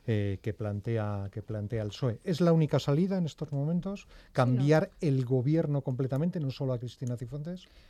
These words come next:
Speaker 2: Nosotros lo hemos dicho claro, nosotros ya lo hicimos, ya presentamos una moción de censura después de, de la lezo, porque ya nos parecía que la situación era insostenible en Madrid.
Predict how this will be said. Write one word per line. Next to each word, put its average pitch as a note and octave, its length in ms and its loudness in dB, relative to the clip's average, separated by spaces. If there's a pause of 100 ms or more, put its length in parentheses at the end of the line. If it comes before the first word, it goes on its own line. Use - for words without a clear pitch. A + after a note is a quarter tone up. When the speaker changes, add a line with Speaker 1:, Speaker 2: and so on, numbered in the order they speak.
(120)
Speaker 2:
Nosotros B3 460 -4
lo A3+ 100 -2
hemos F3+ 480 -2
dicho F3+ 260 -6
claro, G3+ 300 2
nosotros F#3 340 -2
ya G#3+ 200 2
lo A3 100 2
hicimos, G#3 480 -2
ya G3 160 -2
presentamos G3 460 -6
una F#3+ 100 -6
moción F#3+ 240 -6
de F#3+ 100 -4
censura G#3+ 460 -4
después F#3 380 -6
de, F#3 520 -2
de F3 140 -2
la F3 140 -4
lezo, G#3+ 260 -4
porque G3+ 300 -6
ya F3+ 100 -2
nos F#3 160 -6
parecía F3 300 -6
que F3 60 -6
la E3 80 -8
situación F3 380 -10
era F3 340 -2
insostenible F#3+ 800 0
en F#3+ 100 2
Madrid. G3+ 360 2